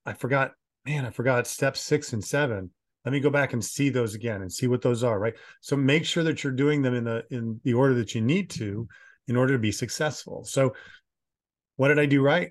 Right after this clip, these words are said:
What could I do better? Right? And those are two questions that I think we don't ask ourselves enough and give ourselves enough credit to say, "Hey, we did a fantastic job. Here's some tweaks I can make." And it, it's not a beating up session. This is not a, "Man, I suck. I, I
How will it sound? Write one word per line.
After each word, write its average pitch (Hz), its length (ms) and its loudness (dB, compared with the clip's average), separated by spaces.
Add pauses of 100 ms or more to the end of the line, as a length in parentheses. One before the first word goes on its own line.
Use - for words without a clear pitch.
(160)
What 123 180 -2
could 135 140 -2
I 120 60 -2
do 117 120 -2
better? 107 540 -8
Right? 120 180 -4
And 123 140 -2
those 120 140 2
are 110 60 -2
two 156 200 0
questions 131 500 0
that 120 120 2
I 113 80 0
think 117 320 -4
we 123 180 -2
don't 135 240 2
ask 151 240 0
ourselves 123 380 -2
enough 113 680 -4
and 135 140 0
give 185 120 2
ourselves 185 380 2
enough 151 260 -2
credit 147 460 -2
to 127 100 -6
say, 135 240 -4
"Hey, 147 180 0
we 131 140 0
did 220 140 -2
a 196 60 -6
fantastic 151 640 -4
job. 165 360 -2 (440)
Here's 151 180 2
some 147 140 0
tweaks 135 320 0
I 104 80 -2
can 98 160 -12
make." 104 260 -12 (540)
And 127 140 -2
it, 120 220 -6
it's - 340 -4
not 127 340 2
a 170 40 6
beating 139 380 4
up 156 140 -2
session. 101 400 -6
This 113 180 -8
is 107 140 -4
not 131 280 2
a, 113 180 2 (440)
"Man, 156 340 2
I 160 180 2
suck. 160 440 2
I, 151 180 0 (260)
I 165 180 -2